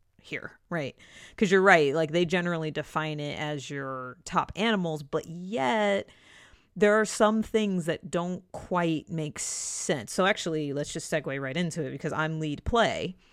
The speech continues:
And so play is supposed to be, like, this super extroverted animal energy, um, 'cause it's combining your extroverted decider and your extroverted observer. So I have got two extroverted saviors.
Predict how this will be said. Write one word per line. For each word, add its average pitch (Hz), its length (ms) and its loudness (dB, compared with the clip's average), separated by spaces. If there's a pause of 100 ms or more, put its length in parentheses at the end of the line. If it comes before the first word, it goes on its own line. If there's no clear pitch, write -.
(340)
And 190 180 2
so 175 120 2
play 233 340 4
is 202 140 2
supposed 170 400 -2
to 143 60 -8
be, 151 680 0
like, 151 340 -6
this 156 200 -2
super - 640 0
extroverted 147 880 -4
animal 143 540 0
energy, 127 600 -8
um, 139 360 -6
'cause - 260 -4
it's - 260 -2
combining 156 800 -2 (720)
your 202 160 0
extroverted 147 520 -2
decider 147 440 -4
and 147 180 -6
your 139 120 -8
extroverted 139 680 -8 (280)
observer. 139 560 -8 (420)
So 160 400 4
I 165 140 0
have 160 160 0
got 156 260 0
two 190 220 0
extroverted 165 480 -2
saviors. 123 720 -8